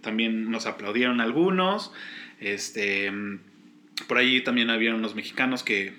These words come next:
también nos, nos saludaron. Y, pues, bueno, ¿no? Ya te dan tu, tu, tu clásica mantita metálica para que no te mueras de frío.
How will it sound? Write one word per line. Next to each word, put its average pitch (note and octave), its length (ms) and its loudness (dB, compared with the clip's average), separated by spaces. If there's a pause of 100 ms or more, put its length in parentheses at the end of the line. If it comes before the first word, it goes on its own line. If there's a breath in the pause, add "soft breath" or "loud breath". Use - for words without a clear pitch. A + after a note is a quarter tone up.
(160)
también G#2 520 -4
nos, G#2+ 220 -10
nos A2+ 140 -6
saludaron. F3+ 580 4 (880 loud breath)
Y, G2+ 320 -4
pues, G2+ 220 -10
bueno, A2+ 280 0
¿no? A#2+ 340 -4
Ya G#2+ 200 0
te A#2+ 80 -2
dan A2+ 180 0
tu, A2+ 320 -2
tu, A2 300 0
tu - 220 -6
clásica B2 840 2
mantita B2 480 0
metálica C3+ 640 2
para G#2+ 240 -2
que G#2 100 -4
no G#2+ 160 -4
te A2+ 180 0
mueras A2 300 0
de A2+ 80 -2
frío. A3+ 460 2